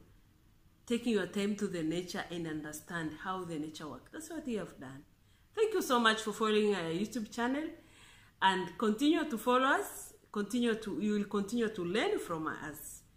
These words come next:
My name is Elizabeth Lema, and I am working with my husband, my partner, Johnny Brinkman,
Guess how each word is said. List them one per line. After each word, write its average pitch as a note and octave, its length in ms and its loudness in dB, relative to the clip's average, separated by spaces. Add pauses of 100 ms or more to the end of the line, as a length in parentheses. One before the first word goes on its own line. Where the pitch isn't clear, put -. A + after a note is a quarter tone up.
(640)
My G3+ 160 2
name C4+ 160 6
is G#3 120 2
Elizabeth F3 600 -4
Lema, D#4 420 2 (120)
and G3+ 320 0
I G3 40 -2
am G3+ 160 2
working G3+ 220 0
with G3 140 -4
my E3+ 140 -4
husband, C4 520 -2
my F#3+ 140 -2
partner, G3 560 -4 (160)
Johnny G3 240 0
Brinkman, G#3 680 -2